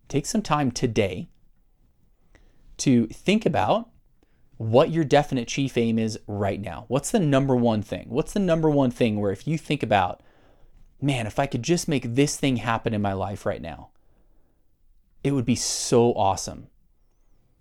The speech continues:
It would take so much pressure off of me," or, "It would be so exciting," or, "I would feel so proud."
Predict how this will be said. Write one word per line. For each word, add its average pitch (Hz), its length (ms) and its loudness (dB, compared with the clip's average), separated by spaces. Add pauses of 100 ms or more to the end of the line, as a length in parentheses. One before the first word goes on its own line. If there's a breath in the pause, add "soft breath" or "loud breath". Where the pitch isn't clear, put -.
It 131 80 -2
would 139 120 -2
take 139 180 -2
so - 160 2
much 131 220 0
pressure - 480 2
off - 240 -8
of 101 100 -8
me," 95 220 -8
or, 107 140 -4
"It 120 60 2
would 131 120 2
be 143 100 0
so 143 360 -2
exciting," 107 640 -4
or, 101 120 -2
"I 113 40 -2
would 143 160 0
feel 147 260 -2
so 135 240 0
proud." 110 580 -4